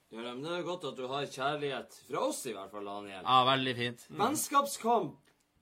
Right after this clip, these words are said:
Speaker 1: kanskje ikke så ven-, vennskapelig, er overskriften på, eh, ukens øyeblikk. For i en treningskamp i forrige uke mellom slovenske toppserielag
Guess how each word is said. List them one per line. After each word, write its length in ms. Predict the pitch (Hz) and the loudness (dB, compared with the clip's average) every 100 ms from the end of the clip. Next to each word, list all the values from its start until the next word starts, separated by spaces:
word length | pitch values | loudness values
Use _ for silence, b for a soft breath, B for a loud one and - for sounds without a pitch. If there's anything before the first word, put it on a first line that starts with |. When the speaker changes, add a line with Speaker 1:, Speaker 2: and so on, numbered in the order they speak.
| - | -10
Speaker 1:
kanskje 400 | 196 247 233 214 | -2 -2 4 4
ikke 140 | 220 196 | 4 0
så 160 | 180 | 0
ven-, 240 | 165 165 160 | -2 -4 -6
vennskapelig, 1300 | 165 175 170 175 - - - 180 226 - 101 98 87 - | -4 -2 -2 -6 -8 -8 0 0 0 -6 -12 -10 -10 -4
er 140 | 123 | -2
overskriften 760 | 113 123 127 135 131 110 90 82 _ _ _ _ _ _ _ _ _ _ _ _ - | -2 -4 -4 -6 -6 -10 -12 -14 _ _ _ _ _ _ _ _ _ _ _ _ -4
på, 100 | 135 120 110 | -2 -2 -2
eh, 260 | 104 107 139 | -4 -6 -8
ukens 280 | 143 113 - | -6 -6 -4
øyeblikk. 440 | 127 123 104 - - - | -4 -2 -6 -8 -20 -10
For 140 | 156 170 - _ _ _ _ 214 | -4 -4 -4 _ _ _ _ 0
i 60 | |
en 80 | 190 | 0
treningskamp 640 | 190 214 226 226 208 151 - | 2 2 0 0 0 -2 -2
i 140 | 147 | -4
forrige 400 | 143 160 165 143 | -2 -2 0 0
uke 140 | 156 165 | -2 -6
mellom 540 | 127 139 147 135 117 110 | -4 -4 -2 -2 -4 -8
slovenske 840 | - 139 143 160 151 - 123 107 | -6 -4 -2 -2 -6 -8 -8 -8
toppserielag 920 | - 147 - - 165 165 160 156 117 | -10 -14 -12 -6 -4 -4 -2 -2 -4